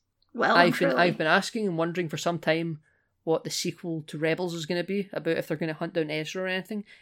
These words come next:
Speaker 1: And maybe that third animated show, the sequel to Rebels, is coming, right? Maybe the Clone Wars Rebels, whatever is coming next, is still coming. But the more and more I'm looking at it, the more and more I'm thinking maybe it's actually just The Mandalorian.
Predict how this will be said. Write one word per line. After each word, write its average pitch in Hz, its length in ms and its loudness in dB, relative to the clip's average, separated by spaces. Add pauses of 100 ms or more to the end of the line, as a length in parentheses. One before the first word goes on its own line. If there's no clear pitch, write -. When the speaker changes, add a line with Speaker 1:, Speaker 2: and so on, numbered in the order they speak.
Speaker 1:
And 170 100 -2
maybe 247 200 4
that 226 220 4
third 185 320 4
animated 165 480 2
show, 160 320 0
the 160 80 -2
sequel 165 360 -2
to 156 100 -10
Rebels, 160 320 0
is 151 180 0
coming, 156 380 -2 (200)
right? 165 160 -4
Maybe 190 220 2
the 170 80 -2
Clone 208 260 2
Wars 202 220 2
Rebels, 165 340 4
whatever 170 280 -2
is 156 80 -4
coming 160 260 -4
next, 160 260 0
is 151 160 0
still 156 160 2
coming. 156 380 -2 (320)
But 165 140 -4
the 165 80 2
more 185 200 8
and 226 80 4
more 214 140 8
I'm 165 120 2
looking 170 260 0
at 190 100 6
it, 196 60 4
the 190 60 2
more 170 120 4
and 202 80 2
more 202 100 2
I'm 160 80 2
thinking 160 400 2
maybe 165 240 8
it's 175 200 2
actually 160 420 2
just 151 160 -2
The 160 80 2
Mandalorian. 165 680 4